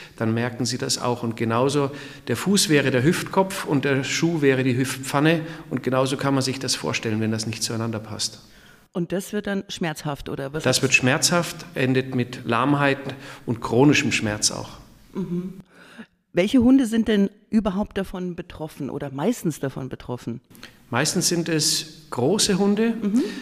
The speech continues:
Speaker 1: äh, weil sie einfach mehr Körpergewicht tragen haben, dadurch mehr Verschleiß stattfindet. Wir finden aber auch die Hüftgelenksdysplasie bei den kleineren Rassen, wobei die weniger in,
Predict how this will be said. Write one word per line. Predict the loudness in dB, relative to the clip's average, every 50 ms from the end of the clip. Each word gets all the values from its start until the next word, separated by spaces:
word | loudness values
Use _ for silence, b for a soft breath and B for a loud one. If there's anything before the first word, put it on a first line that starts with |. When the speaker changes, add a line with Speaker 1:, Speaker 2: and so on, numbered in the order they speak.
| B B B -6 -4
Speaker 1:
äh, | -2 0 2 2 2 4 4
weil | 4 4 4
sie | 2 2
einfach | 2 2 0 0 2
mehr | 4 4 4 4 4 2
Körpergewicht | 0 0 0 2 2 0 0 0 0 -2 -2 -4 -6 -6
tragen | -2 -2 -2 0 0 -2
haben, | -2 -2 0 0
dadurch | 0 0 0 0 -2 -2
mehr | -2 -2
Verschleiß | -2 -4 -4 -2 0 0 0 0 -2
stattfindet. | -4 -6 -6 -6 -2 0 0 0 0 -2
Wir | -4
finden | -2 -2 0 0 -2 -2 -4 -4
aber | -4 -4 -2 -2 -2
auch | -2 -2
die | -2 -4 -4
Hüftgelenksdysplasie | -4 -4 -4 -8 -8 -6 -4 -2 0 0 0 0 -2 -2 -2 -2 -2 -2 -2 -2 -2 0 -2 -2
bei | -2 -2 -2
den | -2 -4 -4
kleineren | -6 -6 -4 -2 0 0 0 0 -2 -4
Rassen, | -4 -4 -2 0 0 0 -2 B B B B B B -10
wobei | -6 -4 -2 -2
die | 0 -2 0 2
weniger | 4 4 6 6 4 4 2 2 0 -2 B B B B B B B B -4 0
in, | 2 4 4 4 4 4 2 0 -4 -8 -14 -16 -18